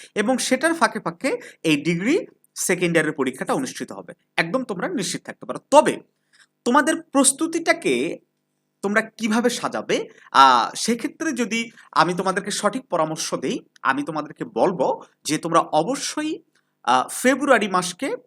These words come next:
মনে করো যে, আহ, ফেব্রুয়ারির হচ্ছে মাঝামাঝি, পনেরো তারিখের মধ্যে তোমার প্রস্তুতি তুমি শেষ করবা। কি বললাম? তুমি মনে করবা ফেব্রুয়ারির পনেরো তারিখে তোমার পরীক্ষা,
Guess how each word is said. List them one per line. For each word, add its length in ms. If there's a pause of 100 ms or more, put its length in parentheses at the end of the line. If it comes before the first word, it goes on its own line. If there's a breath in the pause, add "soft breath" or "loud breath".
(100)
মনে 160
করো 200
যে, 260 (260 soft breath)
আহ, 360
ফেব্রুয়ারির 540
হচ্ছে 300
মাঝামাঝি, 540 (420)
পনেরো 240
তারিখের 360
মধ্যে 340 (240 loud breath)
তোমার 220
প্রস্তুতি 340
তুমি 160
শেষ 220
করবা। 320 (260)
কি 80
বললাম? 340 (1500)
তুমি 200
মনে 240
করবা 500 (180)
ফেব্রুয়ারির 640
পনেরো 260
তারিখে 260
তোমার 220
পরীক্ষা, 460